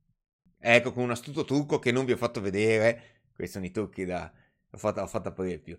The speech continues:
Se l'estate invece sarà stata soleggiata, eh, chiaramente occhiali da sole fa più cinquanta e ombrelli fa meno quaranta per cento. Vedete che in media ognuna di queste fa,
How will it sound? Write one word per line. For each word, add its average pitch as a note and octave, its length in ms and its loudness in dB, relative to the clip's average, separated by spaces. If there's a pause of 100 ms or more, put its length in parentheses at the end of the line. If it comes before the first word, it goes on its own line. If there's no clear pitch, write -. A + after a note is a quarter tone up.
(160)
Se - 160 -6
l'estate D#3 520 4
invece G#2+ 340 2
sarà A#2 200 4
stata A2 680 4
soleggiata, D3 1040 6 (800)
eh, - 140 -8
chiaramente C#3+ 460 10
occhiali C3+ 220 8
da C3+ 100 6
sole C#3+ 260 6
fa A#2+ 120 2
più - 120 -8
cinquanta G#2+ 840 0 (180)
e B2+ 60 -2
ombrelli A#2 460 10
fa G#2 200 6
meno G#2+ 580 2
quaranta F#2 580 4
per G2 260 -4
cento. E2 540 -12 (1040)
Vedete C#3 360 0
che A2 340 -2 (1700)
in G3+ 180 2
media A#2+ 720 4 (180)
ognuna D#3 360 2
di C#3+ 100 0
queste D3 440 4
fa, C3 520 2